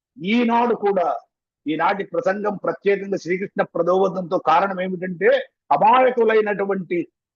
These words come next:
ఆ పర్యాటకులను కిరాతకంగా మాయోపాయాలతో, ఏదో వస్త్రవేషాలతో వచ్చి చేసినటువంటి పాకువాడి పాపిష్టి ఆలోచన ఫలితంగా నష్టమై, భ్రష్టమైపోయినటువంటి ఆ కుటుంబాలకు పరితాపాన్ని ఎదుర్కోవాలి అంటే మాయా వినమి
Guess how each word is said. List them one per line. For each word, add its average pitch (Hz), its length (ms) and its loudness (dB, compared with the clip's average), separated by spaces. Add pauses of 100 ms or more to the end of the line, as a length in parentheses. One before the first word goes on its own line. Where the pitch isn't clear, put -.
(120)
ఆ 185 40 4 (160)
పర్యాటకులను 226 800 0 (460)
కిరాతకంగా 254 600 0 (300)
మాయోపాయాలతో, 220 960 0 (220)
ఏదో 247 180 2 (160)
వస్త్రవేషాలతో 202 720 0 (100)
వచ్చి 185 260 -6
చేసినటువంటి 170 640 -4 (120)
పాకువాడి 190 580 0 (100)
పాపిష్టి 190 460 0 (140)
ఆలోచన 190 400 -2 (140)
ఫలితంగా 220 500 -2 (480)
నష్టమై, 240 540 2 (120)
భ్రష్టమైపోయినటువంటి 190 1200 0 (120)
ఆ - 20 6 (160)
కుటుంబాలకు 220 680 2 (380)
పరితాపాన్ని 214 760 2
ఎదుర్కోవాలి 226 720 0
అంటే 226 160 -2 (140)
మాయా 220 320 2 (180)
వినమి 202 300 -2